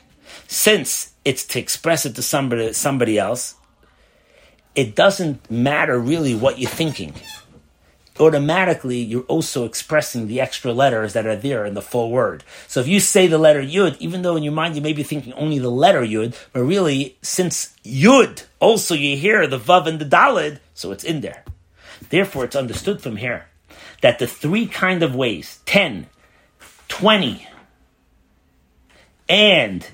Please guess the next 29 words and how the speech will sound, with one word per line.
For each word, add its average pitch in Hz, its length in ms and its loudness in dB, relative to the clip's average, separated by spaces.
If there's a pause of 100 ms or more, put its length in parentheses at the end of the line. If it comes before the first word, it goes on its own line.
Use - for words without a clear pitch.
(260)
when 147 180 2
he 151 80 -4
says, 170 440 2
"V'chein 202 360 0
la'olam," 185 640 4
and 156 200 -4
so 202 240 -2
too 190 200 -6
many 170 260 -6
more, 117 360 -10 (380)
are 143 120 2
all - 260 0
connected 185 480 -6
with 160 140 -2
these 160 260 -8
three 147 200 -6
ideas. 101 500 -4 (260)
Ten 185 440 0 (1200)
is 143 120 -2
the 143 100 0
number 170 380 2
of 156 120 4
Yud. 139 360 0 (1400)
Like 175 560 0
the 143 100 2
idea, 165 540 2
what's 160 280 0
a 170 60 -4
Yud? 185 420 0